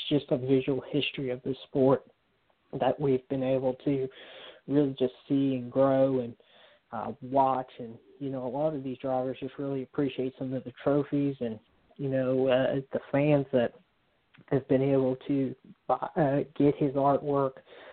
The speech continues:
um, you know, buy the, the, the programs with his artwork and you know, his work that has gone into this, uh, a lot of the paint schemes that he's worked on over the years, is just a,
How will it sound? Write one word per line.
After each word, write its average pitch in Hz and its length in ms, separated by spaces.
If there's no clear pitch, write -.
um, 123 640
you 143 120
know, 131 220
buy 139 260
the, 135 420
the, 127 360
the 127 80
programs 139 720
with 139 180
his 135 160
artwork 135 600
and 123 180
you 131 80
know, 120 160
his 135 300
work 139 220
that 131 180
has 131 100
gone 135 280
into 135 400
this, 135 240
uh, 131 220
a 147 40
lot 135 300
of 123 80
the 127 80
paint 139 360
schemes 139 460
that 135 180
he's 135 220
worked 135 320
on 135 160
over 135 240
the 131 80
years, 131 340
is 139 200
just 139 240
a, 135 280